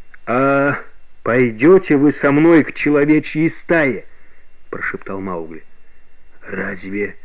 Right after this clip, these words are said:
я не пошёл за тобой в ту ночь, когда наша стая прогнала тебя? Кто разбудил тебя,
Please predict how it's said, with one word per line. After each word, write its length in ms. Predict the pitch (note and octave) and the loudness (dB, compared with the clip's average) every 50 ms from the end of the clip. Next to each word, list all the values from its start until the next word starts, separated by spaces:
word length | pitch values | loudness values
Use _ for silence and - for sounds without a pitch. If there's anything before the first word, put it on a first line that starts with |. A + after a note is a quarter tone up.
| - - - - - - - - - - - - - - | -16 -14 -14 -16 -14 -16 -16 -16 -16 -16 -16 -16 -12 -10
я 120 | G2 F2+ | -8 -6
не 120 | F#2 G2+ G2+ | -6 -6 -6
пошёл 480 | - - G2+ - - - G#2 G#2+ A#2+ A2+ | -4 -4 -4 -4 -4 -2 -2 -2 -2 -2
за 120 | A2+ A#2 | -2 -4
тобой 320 | A2 - A2+ G#2 A#2 A#2 G#2+ | -2 -2 -2 0 0 0 0
в 80 | - | 0
ту 140 | - - A2+ | 0 0 0
ночь, 360 | G#2+ G#2+ A2+ B2+ B2 - - | 0 0 0 0 0 -2 -4
когда 300 | - A2+ G2+ G2+ A2 A2+ | -4 -4 -2 0 0 0
наша 320 | A#2 A#2+ A#2+ - - B2 - - - | 0 0 0 0 0 0 -2 -4 -6
стая 320 | - - A#2+ A#2+ B2 A#2+ | -6 -4 -2 0 0 -2
прогнала 640 | A#2 - - G#2+ A2 G#2+ A2 A#2+ B2+ C3+ D3 C#3+ A#2+ G#2 | -2 -4 -6 -4 -4 -4 -4 -2 0 0 0 0 -2 -4
тебя? 320 | - G2+ F#2 F2+ E2+ - - - - - - - - - - - - - - - - - - | -8 -10 -12 -12 -12 -12 -14 -16 -16 -14 -14 -14 -14 -14 -16 -16 -16 -14 -14 -14 -14 -14 -12
Кто 380 | - - - - F3+ F#3 F3 D#3+ | -12 -2 4 6 8 8 8 8
разбудил 720 | D#3+ D#3 D#3 C#3 A#2+ B2+ B2+ D3+ E3 D3 - G3+ A3 A3 F#3 | 6 4 2 0 -2 -4 -4 -2 -2 0 0 2 2 2 2
тебя, 480 | - - D3 C#3+ C3+ C3+ B2+ A#2+ G#2 | 0 -2 -4 -2 0 0 0 0 -2